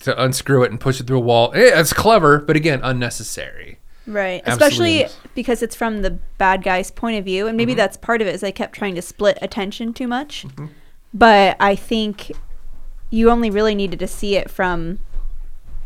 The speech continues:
Speaker 2: uh, Maxwell Smart and Agent ninety-nine's point of view. Okay, well, Joey stepped out for a minute, so I'm gonna take a minute to talk about fashion.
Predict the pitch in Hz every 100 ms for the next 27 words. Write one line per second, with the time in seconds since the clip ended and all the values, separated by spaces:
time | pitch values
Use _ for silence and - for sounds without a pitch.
0 | - 180 160 - 196 180 - 185 170 -
1 | 185 156 175 165 175 165 160 165 117 98
2 | - - 156 156 131 208 - - - -
3 | - - - - - - - 226 190 190
4 | 160 92 262 _ - - 240 226 233 214
5 | 190 - - 214 208 208 - - 233 202
6 | 226 214 233 226 208 202 - - 202 220
7 | 208 - 208 202 - - 240